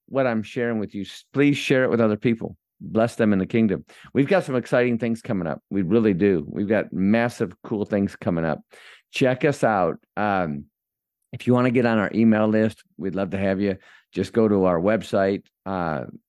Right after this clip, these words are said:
at, uh, the michael mcintyre dot com, and you can get on our website. We send out really cool emails, uh, two or three times a month, m-, mostly just, you know, inspirational and motivational things that I come up with, uh,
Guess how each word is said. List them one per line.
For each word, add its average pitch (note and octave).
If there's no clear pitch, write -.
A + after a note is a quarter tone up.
at, E2+
uh, D2+
the A2+
michael G#2
mcintyre G2+
dot D#2+
com, A2
and F#2+
you F#2
can F2
get G2+
on G2+
our F2+
website. F#2+
We G2+
send A2
out F#2
really F#2+
cool G2+
emails, G2+
uh, E2+
two A#2+
or -
three G#2+
times G#2
a G2+
month, G#2+
m-, G#2+
mostly C3
just, A2
you A#2
know, F2+
inspirational A#2
and G2+
motivational G2+
things F#2+
that F2
I F2
come F#2
up F2
with, E2
uh, F#2